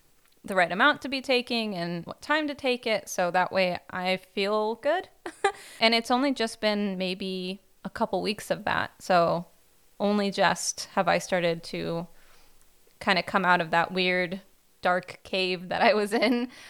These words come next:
And I miss this, you know, I love, I love chatting with you and I love having this, like, platform where we can just discuss whatever the heck we want. And yeah, like, I, I definitely have missed, like, just,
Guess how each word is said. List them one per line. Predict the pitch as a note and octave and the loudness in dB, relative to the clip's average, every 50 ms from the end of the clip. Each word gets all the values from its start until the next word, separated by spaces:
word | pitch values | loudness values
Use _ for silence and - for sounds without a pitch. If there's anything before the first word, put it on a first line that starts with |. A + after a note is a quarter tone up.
| - - - | -18 -2 0
And | - A3+ A3 | 2 4 4
I | A3+ A3+ | 4 2
miss | A3 A#3+ D#4+ F4+ - | 4 2 2 0 0
this, | - - F#3+ F#3 G3 - - G3+ | -2 -2 0 0 -2 -4 -6 -8
you | F#3+ | -4
know, | F#3 G3 | -2 -2
I | G3 G3 G#3 | -2 -2 -2
love, | G3 G3 G3 G#3 A3 - - _ _ - | -2 -2 -2 -2 -4 -8 -20 _ _ -4
I | - G3+ | -2 0
love | G3 G3+ A3 A#3 | 2 2 0 -2
chatting | - - G#3 F3+ F3 F#3+ F#3+ F#3 | -2 -2 0 0 0 0 -2 -4
with | G3 G3+ - - | -4 -6 -6 -4
you | G#3 G3+ G#3 | -4 -2 -2
and | G#3 G3 | -2 -2
I | F#3 F#3+ | -2 0
love | F#3+ G#3 G3+ G#3+ G#3 - - - | 0 0 0 -2 -4 -10 -16 -10
having | G#3 A3 A3 G3+ G3+ G#3+ G#3 G3+ G3 | -2 0 0 2 2 2 0 0 0
this, | F#3+ G3 G3 - | -2 -2 -2 -2
like, | - F#3+ F#3 F#3+ - - - - - - - - - - - - - - - _ _ _ _ _ - - - - - | 0 2 2 2 0 -4 -10 -20 -20 -20 -20 -20 -20 -20 -20 -20 -20 -20 -20 _ _ _ _ _ -20 -20 -20 -12 0
platform | - G#3+ G3+ - - - A3+ G3+ G3 G3+ G3+ G#3+ G#3 - - - - - - - _ | 4 4 4 4 4 2 2 4 4 4 2 0 0 -2 -8 -18 -20 -20 -20 -14 _
where | - G#3 G#3+ | -4 -2 -2
we | G3+ G3+ | -2 -2
can | G3 - A3+ | -2 -2 -4
just | G3+ G3+ G3 - | -4 -4 -6 -6
discuss | - G3 - - - G3 G3 - | -8 -10 -6 -2 -2 -2 0 0
whatever | - G3+ G3+ G3 G#3 | 0 -2 0 0 -2
the | F#3 | -2
heck | F3+ - F#3 F#3 - - | -2 -2 -4 -6 -4 -4
we | G#3 G3+ | -4 -2
want. | G#3+ G3 G3+ F3+ G#3+ A#3+ - - _ - - - - _ _ _ _ _ _ - | 0 2 2 2 2 0 -2 -6 _ -20 -20 -20 -20 _ _ _ _ _ _ -4
And | - G#3 G#3+ G#3+ G#3 G#3 G3 F#3+ F#3 G3+ G#3+ - - - - - _ _ _ _ _ | -2 2 2 4 4 4 4 2 0 0 -2 -4 -6 -12 -14 -16 _ _ _ _ _
yeah, | - A3+ C4 C#4 B3 G3+ F3+ F3+ G3 G#3 - _ | -2 0 2 4 6 6 6 4 2 -2 -8 _
like, | - F#3+ F#3 - | -6 -4 2 4
I, | G#3 G#3 G#3 - - | 6 6 6 6 4
I | - G3 G3 | 2 2 2
definitely | G3+ G#3 - - G#3+ G3+ G3 | 2 0 -2 -2 -4 -4 -2
have | G3+ G3 F#3 F3+ - | 0 0 0 0 -2
missed, | F#3+ F#3 F#3 - - - - | -4 -4 -4 -6 -8 -8 -4
like, | - F3 F3 E3 - - | -2 -2 -2 -4 -4 -4
just, | F#3 F3+ F3+ - - - - - - | -4 -4 -4 -6 -10 -12 -12 -12 -12